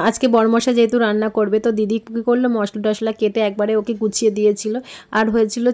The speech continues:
চিংড়ি মাছ, মানে সর্ষে দিয়ে চিংড়ি হয়েছিল। আর মা আজকে খুব ব্যস্ত ছিল, কারণ আমাদের যেহেতু জমিতে আলু লাগায়, তার জন্য মা আলু কাটতে বসে গেছে। এদিকে দেখো আমাদের একটা রেমেনু, মানে চিংড়ি মাছ হয়ে গেছে, ভাতও নামিয়ে দিয়েছে। তো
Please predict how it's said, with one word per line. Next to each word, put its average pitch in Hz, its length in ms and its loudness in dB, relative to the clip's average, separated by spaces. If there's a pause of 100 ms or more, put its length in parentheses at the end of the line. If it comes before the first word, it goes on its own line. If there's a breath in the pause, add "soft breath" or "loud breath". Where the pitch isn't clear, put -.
চিংড়ি 220 320 2
মাছ, 214 220 0
মানে 214 200 0
সর্ষে 208 360 0
দিয়ে 220 120 4 (100)
চিংড়ি 214 300 0
হয়েছিল। 226 260 -2 (100)
আর 247 60 2 (100)
মা 202 80 0 (120)
আজকে 214 260 -4
খুব 262 180 -2
ব্যস্ত 226 200 0 (100)
ছিল, 233 120 -2 (120)
কারণ 220 160 0 (100)
আমাদের 214 280 -2
যেহেতু 220 200 2 (100)
জমিতে 214 300 0 (140)
আলু 208 160 0 (100)
লাগায়, 202 280 -2 (340 loud breath)
তার 220 200 0
জন্য 233 160 2 (120)
মা 226 80 0 (100)
আলু 214 200 0
কাটতে 226 240 0 (120)
বসে 208 260 0
গেছে। 208 260 -2
এদিকে 202 300 -4
দেখো 208 160 -4 (100)
আমাদের 208 320 -2
একটা 214 240 -4
রেমেনু, 214 320 0 (100)
মানে 214 140 0 (100)
চিংড়ি 226 320 2
মাছ 226 140 -2 (100)
হয়ে 208 220 2
গেছে, 196 220 -2 (160)
ভাতও 208 360 -2
নামিয়ে 202 340 -2
দিয়েছে। 208 340 0 (1500 loud breath)
তো 254 60 0